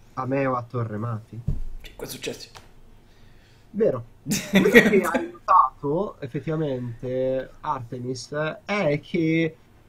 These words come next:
Speaker 1: lei, eh, rispetto a Torre Mati,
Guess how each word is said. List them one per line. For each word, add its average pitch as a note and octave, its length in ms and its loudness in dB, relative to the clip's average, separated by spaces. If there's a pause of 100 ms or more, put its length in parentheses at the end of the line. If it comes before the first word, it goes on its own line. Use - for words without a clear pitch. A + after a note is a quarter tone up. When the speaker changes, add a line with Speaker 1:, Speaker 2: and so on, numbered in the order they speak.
(180)
Speaker 1:
lei, C#3 920 2
eh, C3 340 2
rispetto G3+ 600 0
a D#3+ 80 6
Torre C3+ 340 0
Mati, A2+ 600 -2